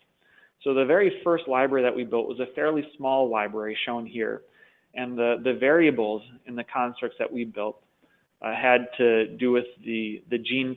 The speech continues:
content in the oxidation part of the pathway, since we weren't sure which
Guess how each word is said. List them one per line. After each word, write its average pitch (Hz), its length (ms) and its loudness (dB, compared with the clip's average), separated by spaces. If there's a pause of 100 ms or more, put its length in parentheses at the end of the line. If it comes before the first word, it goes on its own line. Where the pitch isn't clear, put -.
content 127 540 0 (560)
in 131 100 -6
the 123 120 0
oxidation 120 640 2
part 117 180 2
of 107 60 0
the 117 60 2
pathway, 104 540 -8
since 117 160 -16
we 120 120 -2
weren't 143 320 -2 (240)
sure 120 400 2 (440)
which 135 180 2